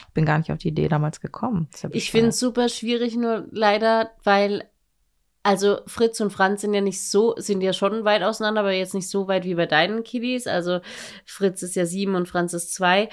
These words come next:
Speaker 2: Und die haben jetzt neulich irgendwann, durften die eine Folge, also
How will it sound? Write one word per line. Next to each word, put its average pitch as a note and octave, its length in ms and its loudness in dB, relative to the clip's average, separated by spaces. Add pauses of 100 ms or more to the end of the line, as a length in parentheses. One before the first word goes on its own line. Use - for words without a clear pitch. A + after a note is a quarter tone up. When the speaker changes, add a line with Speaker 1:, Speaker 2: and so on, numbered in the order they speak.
(280)
Speaker 2:
Und G3+ 400 2
die G3 380 -2
haben G3+ 160 4
jetzt G#3 200 -4
neulich G#3+ 480 0
irgendwann, G3+ 680 0 (380)
durften G3+ 320 -2
die G3 80 0
eine F#3 140 -2
Folge, F#3 440 2
also E3+ 320 2